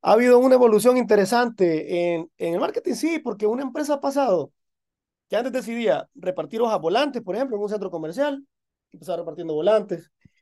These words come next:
y de pronto, no sé si lo han visto, pero de pronto la persona que, se, que le pagaron para que, para que lo reparta los volantes, eh,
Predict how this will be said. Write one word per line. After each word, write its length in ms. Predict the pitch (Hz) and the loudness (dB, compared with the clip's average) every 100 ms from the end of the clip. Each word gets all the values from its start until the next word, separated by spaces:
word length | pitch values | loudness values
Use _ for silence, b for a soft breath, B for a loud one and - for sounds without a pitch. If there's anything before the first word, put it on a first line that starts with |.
| _ - | _ -6
y 100 | 185 | -4
de 100 | 180 | -2
pronto, 580 | 185 190 196 208 190 _ _ _ _ _ _ _ - | 0 -2 0 -2 -2 _ _ _ _ _ _ _ -6
no 160 | 185 | -4
sé 100 | 185 | -2
si 120 | 208 214 | -4 -2
lo 100 | 196 | -2
han 100 | 202 | -2
visto, 460 | 220 170 180 175 _ _ _ _ _ | -6 -8 -10 -10 _ _ _ _ _
pero 140 | - 180 | -8 -6
de 20 | |
pronto 200 | 185 190 | -6 -2
la 120 | 202 | 0
persona 340 | 185 185 202 196 | 2 0 0 -2
que, 160 | 202 | -4
se, 240 | 202 202 196 | -6 -10 -6
que 100 | 190 | -4
le 80 | 185 | -2
pagaron 440 | 170 196 208 185 | 0 2 2 2
para 260 | 175 160 151 | -2 -4 -4
que, 300 | 156 156 151 | -10 -10 -10
para 220 | 160 156 | -8 -8
que 100 | 156 | -6
lo 120 | 151 | -6
reparta 720 | 143 143 196 214 208 165 160 - | -4 0 4 4 2 2 0 -2
los 160 | 160 | -6
volantes, 600 | 165 180 170 151 208 202 _ _ _ _ _ _ _ _ _ | -2 0 0 -4 -12 -14 _ _ _ _ _ _ _ _ _
eh, 480 | 165 160 160 156 | -10 -8 -6 -6